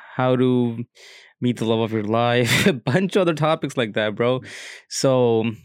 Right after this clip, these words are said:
um, you know, stay tuned for that. And I'm gonna be bringing upon, like, you know, multiple guests,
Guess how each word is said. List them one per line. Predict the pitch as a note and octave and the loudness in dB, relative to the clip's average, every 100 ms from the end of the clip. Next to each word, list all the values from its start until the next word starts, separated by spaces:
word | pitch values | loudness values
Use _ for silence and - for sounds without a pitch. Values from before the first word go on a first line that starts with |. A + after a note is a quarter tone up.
| _ - | _ -12
um, | - A2+ A2 | -4 -2 -2
you | A2 | -2
know, | |
stay | A2 - B2+ | -2 0 0
tuned | - B2 | 0 0
for | A#2+ | 0
that. | G#2+ A#2+ C3+ C3+ | 0 0 2 0
And | A#2+ A#2 A#2 A2+ - - - - | 0 0 0 -2 -8 -18 -12 -2
I'm | B2 | 0
gonna | A#2+ A#2 | 2 2
be | A#2 | 0
bringing | G#2+ A2+ A2+ A2+ A2 | 0 0 0 -2 -2
upon, | G2 - A2+ G#2+ | -4 -2 -2 0
like, | G2+ | -2
you | A2 | -2
know, | G#2+ G2+ G2 - | -2 -2 -4 -4
multiple | A2 A2 - G#2+ | -2 -2 -2 -2
guests, | G2 A2 A#2 A2 - - - | 2 2 2 0 -6 -8 -6